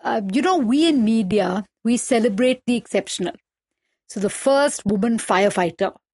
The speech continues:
everybody is writing about her and she's getting awards and she's everywhere. She's on T V, she's being interviewed. The nineteen point six million women who lost jobs in just that decade, it's, that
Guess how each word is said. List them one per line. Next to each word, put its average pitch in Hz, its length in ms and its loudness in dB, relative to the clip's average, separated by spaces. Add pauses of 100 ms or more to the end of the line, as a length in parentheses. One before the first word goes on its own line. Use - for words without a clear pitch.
everybody 277 540 2
is 220 120 0
writing 277 340 2
about 226 340 0
her 233 340 4
and 220 180 0
she's 247 200 0
getting 247 280 2
awards 233 720 2
and 247 240 2 (340)
she's 302 220 0
everywhere. 262 560 4
She's 254 220 0
on 233 140 2
T 330 240 2
V, 285 180 2
she's 254 200 0
being 254 160 2
interviewed. 247 580 0 (680)
The 381 80 2
nineteen 277 720 2
point 320 320 0
six - 380 -4
million 240 600 2
women 208 480 0 (100)
who 254 120 2
lost 240 320 2
jobs 208 360 2
in 220 200 2
just 359 280 2
that 277 200 2
decade, 214 440 0
it's, 196 200 -2
that 233 200 0